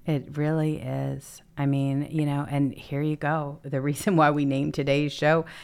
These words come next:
China Owns China Joe is because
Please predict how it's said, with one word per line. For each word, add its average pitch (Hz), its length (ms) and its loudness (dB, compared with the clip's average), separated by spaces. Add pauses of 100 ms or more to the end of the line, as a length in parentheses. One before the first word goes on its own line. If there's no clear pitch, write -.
(260)
China 147 480 8
Owns 165 640 6
China 143 560 2
Joe 160 640 6
is 143 340 2
because 151 540 0